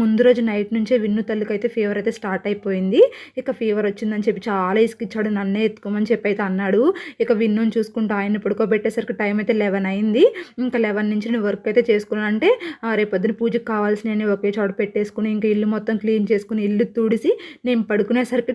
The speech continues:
టైమ్ అయితే ట్వెల్వ్ అయితే అయ్యింది. ఇంకా ట్వెల్వ్కి పడుకుని నేనైతే ఫోర్ థర్టీకి అయితే లేచాను. లేవగానే నేనైతే ఇంకా, ఆ, ఫ్రెష్ అయిపోయి వచ్చిన తర్వాత ఫస్ట్ ఇక గారెల పప్పు అయితే గ్రైండర్కి అయితే వేసేసాను. పప్పు అయితే నలుగుతుంది. ఒక సైడ్ వచ్చేసి పులిహోర కోసం రైస్ అయితే పెట్టాను,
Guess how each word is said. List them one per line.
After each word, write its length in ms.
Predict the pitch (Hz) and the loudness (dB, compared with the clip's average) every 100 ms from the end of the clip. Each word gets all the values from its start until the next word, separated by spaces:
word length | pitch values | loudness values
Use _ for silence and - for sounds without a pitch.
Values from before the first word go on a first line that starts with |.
| - | -2
టైమ్ 220 | 202 208 202 | -2 0 0
అయితే 140 | 247 - | 0 0
ట్వెల్వ్ 300 | 208 202 196 185 | -2 0 0 0
అయితే 140 | 247 220 | 0 2
అయ్యింది. 440 | 208 202 190 240 571 - - - 277 | 2 0 0 2 2 0 -18 -10 -4
ఇంకా 180 | 269 202 | 0 0
ట్వెల్వ్కి 300 | 214 202 202 208 | 0 0 0 0
పడుకుని 280 | 208 269 269 | 0 2 2
నేనైతే 300 | 220 202 294 - | 2 0 -4 -2
ఫోర్ 180 | 214 208 | -4 -2
థర్టీకి 300 | 202 196 196 | -2 -2 -2
అయితే 140 | 185 240 196 | 0 0 2
లేచాను. 480 | 202 202 202 196 370 605 _ _ _ _ _ _ _ - | 0 0 -2 2 2 0 _ _ _ _ _ _ _ -2
లేవగానే 500 | 247 240 240 233 269 | 2 4 4 2 2
నేనైతే 400 | 269 220 208 233 233 | 2 0 0 0 0
ఇంకా, 160 | 320 523 - 320 - | 2 0 -2 -14 -4
ఆ, 40 | 226 214 | -4 -2
ఫ్రెష్ 180 | 214 214 | -2 0
అయిపోయి 220 | 220 226 | 2 2
వచ్చిన 200 | 214 240 | 2 0
తర్వాత 340 | 220 202 220 330 311 | 0 0 -2 -2 -4
ఫస్ట్ 260 | 233 - 247 | -8 -4 -4
ఇక 100 | 220 | -2
గారెల 280 | 226 208 208 | 0 0 0
పప్పు 260 | 190 226 220 | -2 -2 0
అయితే 140 | 208 247 | 2 2
గ్రైండర్కి 440 | 220 196 208 214 208 | 2 0 -2 -2 -2
అయితే 140 | 214 202 | 0 0
వేసేసాను. 540 | 208 214 214 185 254 523 - - - | 2 0 -2 -2 0 0 -6 -10 -2
పప్పు 180 | 262 240 | 0 2
అయితే 140 | 233 | 2
నలుగుతుంది. 520 | 247 220 214 226 226 233 | 2 2 0 0 2 2
ఒక 180 | 240 233 | 2 0
సైడ్ 260 | 233 220 | 0 0
వచ్చేసి 280 | 214 233 208 | 0 -2 -2
పులిహోర 380 | 349 247 233 254 | -2 2 2 2
కోసం 280 | - 226 233 | -2 -2 -2
రైస్ 300 | 202 196 202 226 | -2 -2 -2 0
అయితే 120 | 233 | 0
పెట్టాను, 480 | 233 190 202 202 | -2 -4 -4 0